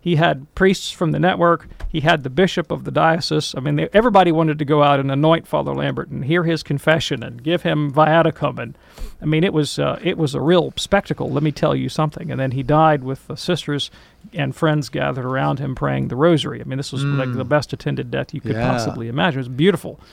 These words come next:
Speaker 1: And, uh, I, I, my son was there, and I, I said, "I want you to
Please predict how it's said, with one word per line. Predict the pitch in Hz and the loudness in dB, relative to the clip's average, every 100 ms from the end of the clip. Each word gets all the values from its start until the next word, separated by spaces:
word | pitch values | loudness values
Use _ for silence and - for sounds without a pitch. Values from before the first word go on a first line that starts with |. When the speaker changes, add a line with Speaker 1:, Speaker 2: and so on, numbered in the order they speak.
| - - - _ - | -20 -20 -20 _ -8
Speaker 1:
And, | 147 135 | -4 -2
uh, | 131 127 190 - | -2 -4 -8 -8
I, | 139 127 - _ - | -6 -6 -8 _ -8
I, | 131 | -6
my | 127 156 | -6 -10
son | - 196 190 | 0 2 2
was | 139 127 | -2 -4
there, | 127 123 | -8 -6
and | 127 | -6
I, | 123 | -6
I | 127 - - 135 135 | -8 -10 -12 -10 -10
said, | - | -6
"I | 131 | -2
want | 160 175 | -2 -2
you | |
to | 165 | -4